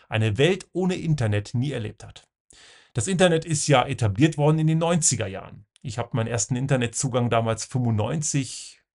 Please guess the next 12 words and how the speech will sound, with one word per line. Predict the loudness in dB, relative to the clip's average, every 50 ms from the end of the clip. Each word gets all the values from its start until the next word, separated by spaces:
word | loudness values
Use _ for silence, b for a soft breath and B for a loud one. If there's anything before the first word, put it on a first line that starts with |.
| _ -12
vierundneunzig, | -6 0 2 2 4 4 4 2 2 0 -6 -6
fünfundneunzig | 0 2 4 4 4 4 4 2 0 -2 -4 -4 -4
in | -2 -2
der | -2 -2
Zeit | -2 -2 -2 -2
bekommen. | -4 -8 -2 -2 0 0 0 -2 B B B B B B B B B B B
Sicherlich | -8 -6 0 2 2 2 2 0
einer | 0 0 0 2
der | 2 2 0
früheren. | 0 -2 -2 2 4 6 6 6 4 4 2 2
Ich | 0 -2 -2 -2
war | -2 -2 0 -2 -2 -4 -8